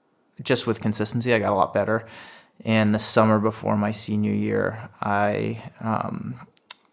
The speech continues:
I met a few people. Uh, I met a guy named Bill Gadare, who was very instrumental in my, my running career, and he was the coach for, um, the Central Mass Striders, and they had, uh, they had weekly workouts throughout the summer. And he told me if I wanted to have a good cross country season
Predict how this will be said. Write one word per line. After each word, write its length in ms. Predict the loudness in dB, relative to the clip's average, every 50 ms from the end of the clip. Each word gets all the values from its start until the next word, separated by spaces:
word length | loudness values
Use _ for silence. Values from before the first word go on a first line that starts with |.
| _ _ _ _ _ _ _ _ -2
I 60 | 0
met 160 | 2 2 0
a 40 | 0
few 180 | -2 -6 -4
people. 580 | -2 -2 -2 0 2 2 4 2 2 0 -4 -6
Uh, 280 | -2 0 2 2 2 2
I 40 | 0
met 160 | 0 -2 -2
a 40 | -2
guy 180 | -2 -2 0
named 220 | 0 0 0 0 0
Bill 120 | 0 0
Gadare, 460 | 0 -2 -2 -2 0 0 0 0 0
who 60 | 0 -2
was 100 | -4 -4
very 300 | -4 -2 -2 -2 -2 -2
instrumental 640 | -4 -6 -6 -4 -4 -2 -2 0 0 0 0 0
in 80 | 0 0
my, 180 | 0 0 -2 -2
my 160 | -2 -2 -2 -2
running 280 | -2 -2 -2 -2 -2
career, 360 | -4 -4 -2 -2 0 0 0
and 120 | -2 -2 -4
he 160 | -4 -4 -4
was 200 | -2 -4 -4 -6
the 60 | -10
coach 380 | -12 -4 -2 0 0 0 -2 -4
for, 360 | -6 -4 -2 -2 -2 -2 -6 -10 -14 -20 -20 -20 -20 -20 -20 -20 _ _ _ -2
um, 420 | 0 0 0 0 -2 -4 -6 -8 -6
the 40 | -2
Central 320 | 2 2 2 4 4 4 2
Mass 180 | 2 2 0
Striders, 540 | -2 0 4 4 4 4 4 2 -2 -4 -4
and 80 | -4 -6
they 80 | -6
had, 240 | -4 -4 -4 -4 -2
uh, 280 | -2 -2 -2 -4 -4 -6 -10 -12 -8
they 100 | -6 -4
had 140 | -4 -4 -4
weekly 260 | -6 -6 -4 -4 -4
workouts 460 | -2 -2 -2 0 0 0 -2 -2 -2
throughout 240 | -4 -2 -2 -2 -2
the 60 | -4
summer. 340 | -4 -2 -2 0 0 -2 -2
And 100 | -4 -4
he 100 | -6 -6
told 240 | -2 -2 0 0 0
me 340 | 0 -2 -4 -6 -8 -10 -12
if 160 | -12 -6 -2
I 80 | 0 0
wanted 380 | 2 2 2 2 2 2 2 2
to 40 |
have 120 | 0 0 0
a 20 |
good 260 | -2 -2 -2 -2 -2
cross 240 | -2 0 0 0 0
country 300 | 0 0 2 2 0 0
season 480 | 0 0 0 0 0 2 2 0 0